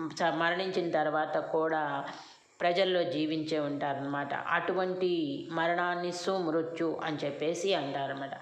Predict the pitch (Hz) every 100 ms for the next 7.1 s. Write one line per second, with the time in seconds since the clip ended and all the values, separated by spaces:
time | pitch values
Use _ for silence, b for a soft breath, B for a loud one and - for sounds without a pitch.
0 | - B B B B B - 180 185 185
1 | 220 208 202 - 170 147 147 - 185 -
2 | 196 180 156 151 156 147 147 143 139 135
3 | 143 180 185 185 208 196 185 185 - 175
4 | 165 165 170 170 165 160 156 151 156 160
5 | 196 - 156 165 156 147 - 147 156 175
6 | 170 - 151 147 147 - 170 190 196 143
7 | B